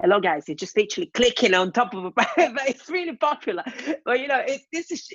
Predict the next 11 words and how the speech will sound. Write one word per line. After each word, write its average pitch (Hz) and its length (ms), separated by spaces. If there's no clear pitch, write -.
this 320 180
is 427 160
for - 140
sharing 254 580
that 160 180
you 226 140
don't 294 200
have 277 180
to 294 140
have 107 560
a - 40